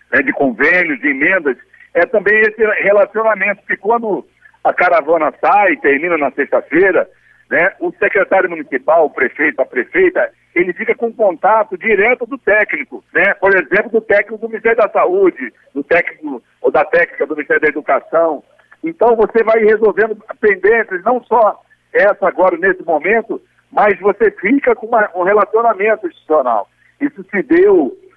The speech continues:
assim, até hoje os técnicos do Ministério da Saúde falam, "André, eu recebo telefonema direto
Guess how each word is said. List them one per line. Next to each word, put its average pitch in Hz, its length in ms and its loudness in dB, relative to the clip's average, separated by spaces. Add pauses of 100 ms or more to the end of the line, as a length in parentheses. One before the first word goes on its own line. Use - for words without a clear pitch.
(120)
assim, 196 460 0
até 208 360 2
hoje 214 360 0
os 180 200 -6
técnicos 185 400 -2
do 160 100 -16
Ministério 160 380 -4
da 147 120 0
Saúde 175 300 -2
falam, 147 260 0
"André, 156 400 0 (380)
eu 156 120 0
recebo 180 360 0
telefonema 170 540 0
direto 175 640 0